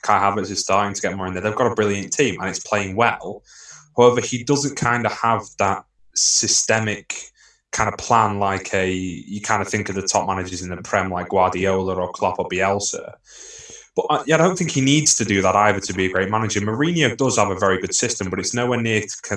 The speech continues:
the kind of almost philosophical levels of, of the other managers where they've really thought about how they want to play. So I'm, I'm not sure, 'cause I think he, motivation-wise, I reckon he's probably a very good manager. You know, he's a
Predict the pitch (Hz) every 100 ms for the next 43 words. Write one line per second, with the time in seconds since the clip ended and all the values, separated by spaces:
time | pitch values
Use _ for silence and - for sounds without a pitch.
0 | - - 101 98 92 95 95 - - 98
1 | 95 - 95 - - 87 90 92 90 92
2 | 87 - 92 90 95 92 90 85 82 -
3 | 71 95 92 92 87 - - - 110 104
4 | 95 107 98 87 90 90 92 90 85 -
5 | - 98 - - _ _ - - - -
6 | - - 139 139 - - - - - -
7 | 113 117 131 143 - - 120 - 127 147
8 | 123 - - 113 131 139 - 110 123 139
9 | 101 87 90 101 104 107 95 104 101 104
10 | 110 110 92 85 85 87 95 95 95 92
11 | 87